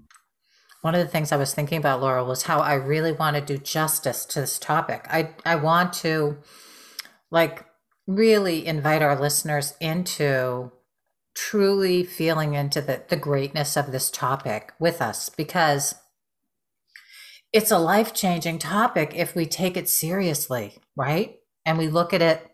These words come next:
through new lenses and with different eyes and really think about,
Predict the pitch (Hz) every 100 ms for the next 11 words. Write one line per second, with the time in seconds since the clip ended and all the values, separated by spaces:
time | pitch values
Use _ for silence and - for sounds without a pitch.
0 | _ _ _ _ 180 175 165 151 156 170
1 | 180 175 165 - 139 143 151 156 160 151
2 | 139 165 180 175 170 165 147 139 131 127
3 | - - - - - - _ _ - 233
4 | 254 165 - - 160 185 202 147 127 120
5 | 117